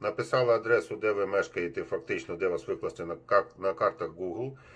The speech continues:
І триста гривень платіжка, що ви, е, заплатили на рахунок організації. Я на себе беру публічну відповідальність за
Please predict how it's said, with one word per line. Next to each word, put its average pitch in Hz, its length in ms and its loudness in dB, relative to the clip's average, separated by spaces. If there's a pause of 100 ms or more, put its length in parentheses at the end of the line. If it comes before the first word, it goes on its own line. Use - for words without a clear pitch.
(640)
І 175 320 0 (360)
триста 156 380 2
гривень 147 360 2
платіжка, 135 680 2 (180)
що 120 200 -4
ви, 139 200 4
е, 104 100 0 (460)
заплатили 123 520 -2
на 123 200 2
рахунок 113 440 -2
організації. 87 640 -6 (540)
Я 170 180 4
на 165 100 2
себе 147 260 4
беру 135 240 2
публічну 131 480 -4
відповідальність 123 720 4
за 104 300 8